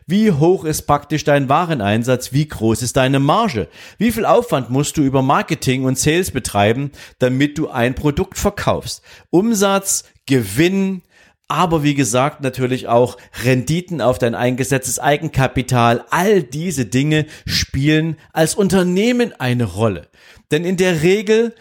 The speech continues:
werden Unternehmen nicht mehr als Einzelunternehmen geführt, sondern Unternehmen machen zu einem Zeitpunkt, wo man das Unternehmen groß und wachstumsstark aufsetzen will,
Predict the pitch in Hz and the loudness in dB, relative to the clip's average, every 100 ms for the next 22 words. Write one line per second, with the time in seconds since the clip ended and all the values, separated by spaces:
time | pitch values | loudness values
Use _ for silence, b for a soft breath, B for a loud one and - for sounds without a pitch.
0 | b - 135 143 151 131 131 113 113 143 | b -2 0 0 0 -2 0 2 2 2
1 | 165 165 147 160 190 - 117 104 85 98 | 2 2 2 0 -4 -8 -4 -4 -2 -4
2 | - 107 123 131 127 139 131 127 127 131 | -4 -4 -2 -2 -6 -4 -2 0 0 0
3 | 120 131 139 143 147 - B B - 131 | -2 -4 -2 2 0 -2 B B -4 -2
4 | 147 151 147 147 - 110 104 98 110 131 | 0 2 0 -2 -4 -4 -2 0 2 2
5 | 135 139 143 b b 98 117 202 131 127 | 2 0 -2 b b -2 -2 0 -2 -2
6 | 117 _ - 98 95 98 - 113 120 - | -4 _ -4 -4 -2 -6 -2 2 0 0
7 | 120 123 107 107 107 101 - 110 104 104 | -2 0 0 0 0 -2 -4 -4 -2 -2
8 | 107 101 117 147 127 113 104 131 - - | -2 -2 2 2 2 -2 -2 -4 -4 -4
9 | 139 135 - 123 117 - 151 160 - 143 | -4 -4 -2 0 0 0 0 0 0 -2
10 | - 131 123 131 131 | -2 -2 0 2 0